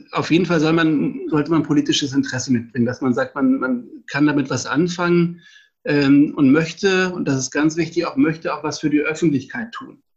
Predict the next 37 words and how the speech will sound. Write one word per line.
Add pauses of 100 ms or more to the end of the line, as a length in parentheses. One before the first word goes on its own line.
(540)
und
hat
auch
Spaß
daran,
für
die
Öffentlichkeit
etwas
zu
tun
und
auch
Ideen
zu
entwickeln
und
sich
da (100)
einzubringen. (600)
Äh,
das
ist,
denke
ich,
ganz,
ganz
wichtig. (420)
Ähm,
und
wie
gesagt,
man
muss
auch
ein
bisschen,